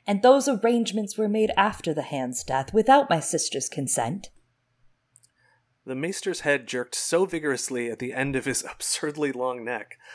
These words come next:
Speaker 2: that he looked half a puppet himself. "No, no, begging your forgiveness, my lady, but it was Lord John who,"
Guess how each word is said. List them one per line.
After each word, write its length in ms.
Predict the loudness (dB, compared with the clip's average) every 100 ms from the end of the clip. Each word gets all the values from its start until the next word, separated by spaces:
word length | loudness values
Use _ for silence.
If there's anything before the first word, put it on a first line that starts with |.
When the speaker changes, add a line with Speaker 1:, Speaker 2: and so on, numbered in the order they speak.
| -2
Speaker 2:
that 100 | 2
he 80 | 2
looked 320 | 0 -4 -4
half 240 | -2 -2
a 80 | -2
puppet 360 | 0 -2 -2 -8
himself. 480 | -8 -2 -2 -4 _ _ -14
"No, 540 | -6 2 4 4 -2 _ _
no, 320 | -10 -6 -6
begging 380 | -2 -4 -4 -6
your 160 | -6 -6
forgiveness, 600 | -10 -8 -8 -6 -8 -8
my 160 | -10
lady, 360 | -8 -8 -10 -14 -18 0
but 140 | 2 2
it 140 | 2
was 180 | 0 2
Lord 340 | 4 4 4
John 440 | 2 4 4 2 0
who," 340 | -4 -2